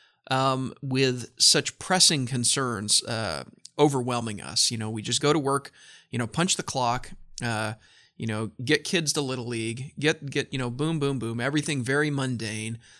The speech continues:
very limited, and, and be neglecting the great comfort and the, the great meaning that comes from knowing that even these events are taking place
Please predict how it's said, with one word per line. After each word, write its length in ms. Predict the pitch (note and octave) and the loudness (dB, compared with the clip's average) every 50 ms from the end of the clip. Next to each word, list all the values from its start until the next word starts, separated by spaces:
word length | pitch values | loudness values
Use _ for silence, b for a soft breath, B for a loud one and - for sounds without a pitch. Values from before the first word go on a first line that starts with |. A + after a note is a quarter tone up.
| b b - | b b -8
very 280 | - B2+ C#3 D3+ D#3+ D3+ | -2 2 4 4 4 4
limited, 640 | C3+ C3+ C#3+ D3 D3+ C#3+ A#2 - - A#2 A2 A2 A2+ b b b b b b b b b b - | 4 2 0 0 0 0 -2 -2 -4 -4 -4 -6 -8 b b b b b b b b b b 0
and, 300 | D3+ D3+ D3+ D3+ C#3 B2 - - | 2 2 2 2 0 -2 -2 0
and 420 | C#3 C3+ C3+ C3 C3 C3 - - | 2 2 4 4 2 0 -2 0
be 160 | D3 E3 F3 F3 | 0 2 2 4
neglecting 800 | E3 D#3 C3+ - C#3+ D3 D#3+ G3+ B3+ B3+ - - B3+ A3 G3+ F#3 | 2 2 0 0 -2 0 0 0 0 -2 -2 -2 0 0 2 2
the 80 | D#3 | 0
great 400 | C3+ C3 C#3+ D3 C#3 C3 C3 - | 0 0 2 4 4 2 2 -2
comfort 760 | - - - - E3+ F#3+ G#3 G3+ - - A3 G#3 G#3 G#3+ - _ _ _ _ _ _ _ _ _ - | -8 -6 -2 2 2 2 2 2 2 2 2 2 2 0 -2 _ _ _ _ _ _ _ _ _ 0
and 200 | C#3+ C#3+ D3 C#3+ | 2 2 4 4
the, 140 | C#3 C3+ - - | 2 0 0 -2
the 160 | C3 C3 B2+ | 0 0 0
great 580 | B2 B2+ C3 C3+ C3+ C3+ C#3 C3+ - - - | 0 0 0 2 4 4 4 2 0 -4 -6
meaning 680 | - B2+ B2+ C3 D3 F#3+ A#3+ A#3+ D3+ - - - - C3+ - _ _ _ _ _ _ _ _ _ - | -4 -2 0 2 2 2 2 2 2 0 -2 -6 -12 -16 -20 _ _ _ _ _ _ _ _ _ -4
that 280 | - B2+ B2+ B2+ - - | 0 0 0 0 0 -4
comes 460 | - - F#3+ F#3 F#3 F3 E3 D#3+ - | -4 0 2 4 4 4 6 4 4
from 440 | - - - C#3+ C#3 C3+ C3 B2+ C3 | 4 4 2 0 0 2 0 0 0
knowing 460 | C3+ D3 D#3 F#3 G3 E3+ C#3 C3 A#2+ | 2 2 2 4 4 2 2 2 0
that 160 | A#2 A#2+ - - | -2 -2 -4 -2
even 420 | - F3+ G3+ A3+ G#3+ A3 G3 E3 C3 | -2 -2 0 0 2 2 0 0 0
these 260 | F3+ E3+ F3 E3+ C#3+ | 0 2 4 4 4
events 440 | C#3 B2 B2 C#3 C#3 C3+ A2 - - | 2 2 0 -2 -2 0 2 0 0
are 100 | B2 B2 | 0 0
taking 420 | - - D#3+ E3+ D#3+ D#3 C3+ B2+ | -2 -2 -2 -2 -2 -2 -4 -6
place 520 | - - C#3+ C#3+ C3+ A2+ A2 - - - | -2 2 2 4 4 4 6 6 6 6